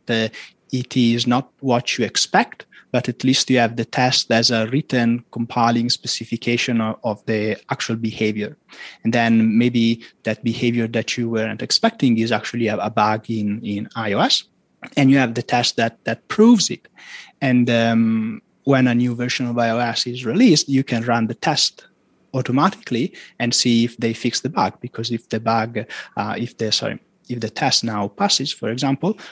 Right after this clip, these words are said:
then the behavior is what you were expecting and the bugs is, is fixed.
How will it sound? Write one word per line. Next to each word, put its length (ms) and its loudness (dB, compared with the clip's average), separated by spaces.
then 480 -6
the 140 -8
behavior 480 -2
is 320 0
what 260 -4
you 160 6
were 120 2
expecting 540 -6
and 220 -10
the 60 -10
bugs 340 -4
is, 240 -6
is 200 -10
fixed. 300 -12